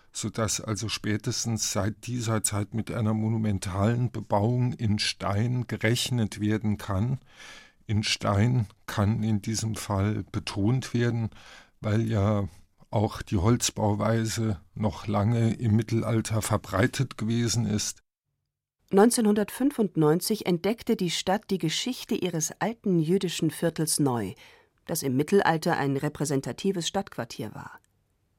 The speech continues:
Speaker 2: Auch Silvia Codriano-Windauer, Archäologin vom Bayerischen Landesamt für Denkmalpflege,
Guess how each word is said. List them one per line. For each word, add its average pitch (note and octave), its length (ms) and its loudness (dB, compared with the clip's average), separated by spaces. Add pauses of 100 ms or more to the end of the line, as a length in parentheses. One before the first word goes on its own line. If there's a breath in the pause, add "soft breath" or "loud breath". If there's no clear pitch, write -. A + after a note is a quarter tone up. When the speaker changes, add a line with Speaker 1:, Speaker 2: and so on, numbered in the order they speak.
(460 soft breath)
Speaker 2:
Auch A3+ 220 4
Silvia A3+ 480 6
Codriano-Windauer, E3+ 1400 4 (100)
Archäologin D#3+ 720 0
vom C3 220 -6
Bayerischen C#3 420 0
Landesamt C3+ 560 0
für C#3 140 -6
Denkmalpflege, C#3+ 880 -2